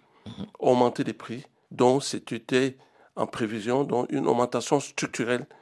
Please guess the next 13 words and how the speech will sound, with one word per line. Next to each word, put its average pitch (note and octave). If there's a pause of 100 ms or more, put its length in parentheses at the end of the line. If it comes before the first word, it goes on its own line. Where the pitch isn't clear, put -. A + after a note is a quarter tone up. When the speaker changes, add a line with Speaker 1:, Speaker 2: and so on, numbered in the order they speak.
(180)
Speaker 2:
des A#2+
coûts G3
de C#3
production A#2 (600)
sur -
le A#2
plan B2
industriel, A2 (440)
naturellement G#2+
également G#2
sur -
le G2+
plan, A#2+